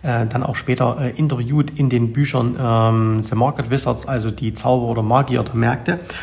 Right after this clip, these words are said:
Und diese beiden Händler unterhielten sich und, ähm, machten dann,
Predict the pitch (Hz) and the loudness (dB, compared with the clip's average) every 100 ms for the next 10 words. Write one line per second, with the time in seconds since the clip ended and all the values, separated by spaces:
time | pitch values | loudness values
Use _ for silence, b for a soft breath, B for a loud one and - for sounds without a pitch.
0 | B - 160 190 247 202 190 165 143 196 | B 0 2 2 -2 -2 -2 0 0 0
1 | 185 165 B - 185 185 131 165 208 185 | -2 -4 B -2 2 2 2 0 -2 0
2 | 170 185 - - 160 160 160 - 151 143 | 0 0 -2 0 2 2 0 -4 0 2
3 | 143 143 135 131 131 B B - 127 160 | 2 2 0 -2 -6 B B -4 -2 -2
4 | - 170 147 151 147 | -2 0 2 2 2